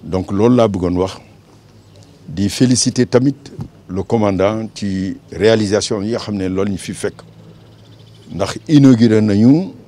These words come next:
la place d'honneur bi nga xam ne dina tax dinañ fàttaliku histoire école bi. Ak suñ diggante ak yeneen pays frères, ñi nga xam ne ñu ngi yónni fii seen doom pour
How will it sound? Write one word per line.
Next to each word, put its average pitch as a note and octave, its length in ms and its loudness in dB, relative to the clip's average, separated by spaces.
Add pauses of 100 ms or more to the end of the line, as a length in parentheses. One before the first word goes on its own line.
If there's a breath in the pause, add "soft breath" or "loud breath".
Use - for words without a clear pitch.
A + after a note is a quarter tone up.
(960)
la F2 180 -2
place A2+ 340 -2
d'honneur G2 400 2 (1200 soft breath)
bi G2+ 120 -2
nga A#2 100 2
xam A2 160 -4
ne A2 100 0
dina G2+ 200 -4
tax G2 180 -8
dinañ G2 260 -2
fàttaliku G2+ 720 -4 (160)
histoire G#2+ 480 2
école - 280 -6
bi. - 300 -18 (1400)
Ak - 200 -10
suñ A#2 240 -2
diggante G2 640 -2
ak - 200 -8 (240)
yeneen G#2+ 320 -2
pays F#2+ 280 -4
frères, A#2 460 0 (960 soft breath)
ñi F#2+ 80 -6
nga G#2 80 -2
xam G2+ 160 -8
ne G2+ 160 -4
ñu F#2+ 100 -4
ngi F#2+ 220 -4
yónni G2+ 200 -2
fii G#2 200 -6
seen E2+ 340 -6
doom G2+ 500 0 (800)
pour G2+ 380 0